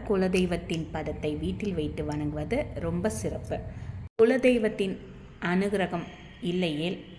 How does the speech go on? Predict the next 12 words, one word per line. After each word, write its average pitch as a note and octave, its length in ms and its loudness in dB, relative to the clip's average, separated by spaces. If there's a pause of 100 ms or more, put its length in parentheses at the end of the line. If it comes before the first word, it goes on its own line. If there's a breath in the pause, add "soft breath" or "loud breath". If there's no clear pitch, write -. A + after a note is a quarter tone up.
(120)
எந்த A#3 420 4
தெய்வத்தின் F#3+ 760 0 (160)
அனுகிரகமும் F3 760 0 (320)
இல்லை. D#3 360 -2 (600 loud breath)
ஆண்டியை G#3+ 640 2 (100)
அரசனாக்குவதும் G3 1000 2 (440)
அரசனை F#3 720 -2 (120)
ஆண்டியாக்குவதும் F#3+ 960 0 (420)
நம் G#3+ 380 0
குலதெய்வமே. D#3+ 680 -2 (800 loud breath)
இஷ்ட F#3 460 0
தெய்வமும் F#3+ 680 2